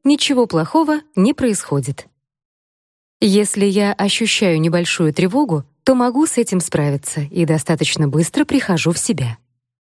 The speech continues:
То, чего я боялась, не произошло. Я всегда удивляюсь, насколько проще оказывается экспозиция, чем, как мне казалось до ее начала, она должна быть».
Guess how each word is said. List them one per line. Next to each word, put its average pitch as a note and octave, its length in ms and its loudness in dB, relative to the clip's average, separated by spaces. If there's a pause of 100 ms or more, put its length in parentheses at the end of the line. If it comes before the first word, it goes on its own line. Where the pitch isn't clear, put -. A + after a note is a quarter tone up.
(560)
То, B3 160 4
чего A3 300 0
я G3+ 160 2
боялась, F3+ 720 -2
не A#3 200 2
произошло. A#3+ 760 0 (460)
Я G3 200 4
всегда G#3+ 440 0
удивляюсь, A3+ 800 0
насколько E3 540 0
проще A3 440 0
оказывается D#3 760 -2
экспозиция, D3+ 960 -2 (280)
чем, C4+ 320 0
как - 280 -4
мне D#3+ 140 2
казалось C#3 460 -2
до D3 120 -2
ее C#3 320 0
начала, A#3 540 0 (240)
она C4 320 2
должна F3 500 0
быть». - 380 -8